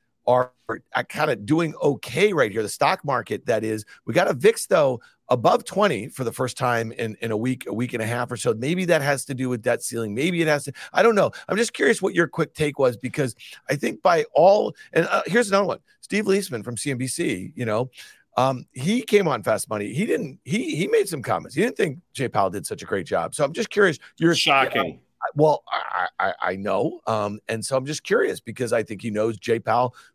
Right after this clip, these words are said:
Speaker 1: fairly well. Always gets a good question in there.
Speaker 2: Well, I, listen, I, again, respectfully, I think Jerome Powell's probably a brilliant man. I've never met him, and I'm gonna be serious for a second, but he does find himself in an extraordinarily difficult situation. And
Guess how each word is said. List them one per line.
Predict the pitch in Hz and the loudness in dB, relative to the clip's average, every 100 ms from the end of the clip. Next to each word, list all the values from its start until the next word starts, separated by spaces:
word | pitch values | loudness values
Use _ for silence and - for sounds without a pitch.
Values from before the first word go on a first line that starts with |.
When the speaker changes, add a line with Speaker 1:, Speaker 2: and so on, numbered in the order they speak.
| _ | _
Speaker 1:
fairly | 113 127 | 2 4
well. | 160 196 165 - | 4 4 2 0
Always | 104 117 | -2 -2
gets | 135 135 | -6 -6
a | |
good | 156 156 | -6 -2
question | 208 226 - | 0 0 -6
in | 160 | -10
there. | 87 104 | -8 0
Speaker 2:
Well, | 151 - - _ _ _ _ 120 101 | 0 0 -6 _ _ _ _ -20 -14
I, | 113 | -6
listen, | 131 139 117 101 | -2 -2 -4 -10
I, | 113 113 | -8 -6
again, | 123 110 131 107 95 - _ - | -6 0 2 2 -2 -12 _ -10
respectfully, | 117 107 - 147 - 107 104 | -8 -6 0 0 0 2 2
I | |
think | 117 107 | 2 -4
Jerome | 117 120 110 | -2 -2 -2
Powell's | - 107 - | -6 -6 -2
probably | 117 104 | -4 -2
a | |
brilliant | 90 110 107 98 | -6 -4 -4 -4
man. | 90 | -4
I've | 95 117 117 | 0 0 2
never | 131 127 | 2 2
met | 117 107 | 0 0
him, | 95 101 | 0 -2
and | |
I'm | 101 | -4
gonna | 98 | -6
be | 107 | -8
serious | - 123 104 | -2 -2 -2
for | - 104 | -4 -6
a | 90 | -6
second, | - 95 92 87 | -6 -8 -8 -4
but | 110 | -4
he | 104 117 | -4 -2
does | 135 135 | 0 0
find | - 123 110 | -2 -4 -4
himself | 104 117 104 104 | -4 -2 -2 -4
in | |
an | |
extraordinarily | 98 - - 117 110 107 101 98 | -12 -12 -4 -4 -2 -2 -2 -6
difficult | 98 101 - 98 | -8 -10 -8 -12
situation. | - 98 - 113 139 123 107 95 | -10 -14 -6 -2 -2 -4 -10 -6
And | 101 | -6